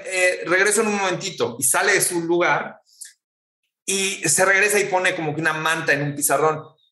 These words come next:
Pero el, el pizarrón no logra tapar una parte que decía chip de G S M. Entonces yo había ya leído todo de que en el chip podías grabar shortcodes. Y entonces mi propuesta, Fer, yo llegué a decirle, "No te voy a cobrar quince, sino veinticinco mil pesos al mes".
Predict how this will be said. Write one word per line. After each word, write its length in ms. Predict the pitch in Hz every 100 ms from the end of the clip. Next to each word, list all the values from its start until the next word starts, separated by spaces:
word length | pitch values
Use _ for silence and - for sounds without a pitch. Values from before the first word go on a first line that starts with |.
| -
Pero 180 | 156
el, 220 | 165 170 185
el 140 | 185
pizarrón 440 | 190 190 190 202
no 140 | 202 202
logra 460 | 190 196 196 190
tapar 360 | 185 160 185 185
una 220 | 180 175
parte 320 | 185 170 180
que 100 | 156
decía 560 | 143 135 - 170 180 - - _ _ _ _ _
chip 420 | - 196 190 -
de 140 | 156 -
G 140 | 156
S 220 | 143 135
M. 380 | 123 104 90 - _ _
Entonces 320 | - 143 165 170
yo 300 | 208 208 151
había 340 | 143 180 196
ya 160 | 175 170
leído 380 | 170 165 165 -
todo 560 | 175 156 135 - - _ _ _
de 180 | 139 139
que 120 | 147
en 120 | 139
el 160 | 143 135
chip 320 | 135 190 -
podías 320 | 143 147 151
grabar 500 | 123 135 135 135 110 -
shortcodes. 1000 | - 160 160 - 90 87 - - - _ _
Y 80 | 117
entonces 640 | 135 165 165 170 - - - _ _ -
mi 140 | 160
propuesta, 640 | 151 151 175 175 185 175 -
Fer, 240 | 165 160
yo 100 | 160
llegué 340 | 160 156 156
a 100 | 160
decirle, 680 | 135 - 147 151 151 - - _
"No 160 | 156 175
te 60 |
voy 140 | 180 165
a 40 |
cobrar 300 | 160 151 151
quince, 300 | 151 156 156
sino 260 | 143 123 120
veinticinco 680 | 117 107 107 - 120 120 117
mil 280 | 123 120
pesos 360 | 120 117 117 113
al 200 | 95 90
mes". 300 | 80 - -